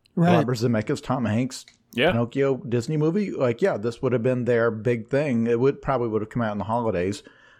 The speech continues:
Speaker 3: Yeah.
Speaker 2: Um, it would have been, like, the must-see movie, and then there would have been you know, you, they would want to do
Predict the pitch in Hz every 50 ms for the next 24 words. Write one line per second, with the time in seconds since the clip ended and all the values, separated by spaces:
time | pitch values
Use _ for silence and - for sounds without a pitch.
0 | - - 143 92 78 113 113 110 110 107 101 104 104 104 - - _ _ _ _
1 | - 131 117 113 123 113 107 117 113 113 113 - - 123 117 120 120 117 117 -
2 | - - - - - 123 117 110 117 127 117 120 117 107 107 110 113 110 110 113
3 | 110 107 110 107 101 104 107 120 113 110 107 107 107 - - - - - - _
4 | - 120 127 123 131 135 139 147 147 131 139 135 139 139 117 117 131 143 135 -
5 | 147 120 113 139 135 135 131 127 127 110